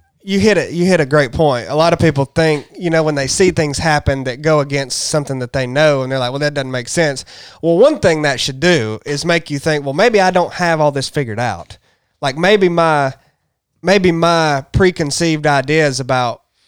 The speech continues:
how this all fit together were wrong." I mean, that's also possible. Like, you know, there's so much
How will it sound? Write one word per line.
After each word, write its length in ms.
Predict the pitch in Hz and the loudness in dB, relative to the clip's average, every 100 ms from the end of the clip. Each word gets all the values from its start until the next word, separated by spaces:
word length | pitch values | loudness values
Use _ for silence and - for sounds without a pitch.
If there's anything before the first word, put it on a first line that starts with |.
| - | -8
how 240 | 160 156 | -2 0
this 220 | 143 151 | 0 0
all 180 | 156 139 | 0 0
fit 260 | - 165 131 | 0 -2 -2
together 400 | 135 151 151 127 | -2 0 0 0
were 280 | 117 117 113 | -2 -2 0
wrong." 400 | 135 143 73 - - - _ _ _ _ _ _ _ - | 2 2 -2 -10 -18 -18 _ _ _ _ _ _ _ -10
I 100 | 135 | -6
mean, 100 | 139 | 0
that's 220 | 156 160 | 0 0
also 420 | 180 165 - 127 | 0 0 0 -4
possible. 540 | 110 151 135 98 - 107 | -4 -2 -2 -4 -12 -12
Like, 380 | 123 123 120 _ _ _ _ _ _ _ | -6 -6 -6 _ _ _ _ _ _ _
you 140 | 202 202 | -2 2
know, 320 | 165 156 143 _ _ _ _ _ _ _ _ _ _ _ _ _ _ _ _ | 2 2 -2 _ _ _ _ _ _ _ _ _ _ _ _ _ _ _ _
there's 320 | 190 185 170 | -4 -2 0
so 240 | - 240 | 2 4
much 520 | 214 196 175 - - | 6 4 2 -2 -8